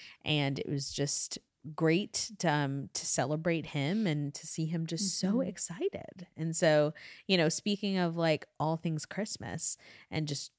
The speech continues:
Speaker 1: generosity and receptivity, congrats to Macaulay. We're
Speaker 2: So
Speaker 1: also
Speaker 2: great.
Speaker 1: happy for you.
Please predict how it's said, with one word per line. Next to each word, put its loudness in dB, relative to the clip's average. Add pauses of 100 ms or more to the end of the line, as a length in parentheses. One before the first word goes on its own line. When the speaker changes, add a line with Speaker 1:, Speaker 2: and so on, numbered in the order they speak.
(180)
Speaker 1:
generosity 0
and -2
receptivity, -4 (760)
congrats 0
to 0
Macaulay. -2
We're 4
Speaker 2:
So 2
Speaker 1:
also 2
Speaker 2:
great. -2
Speaker 1:
happy 0
for -6
you. -6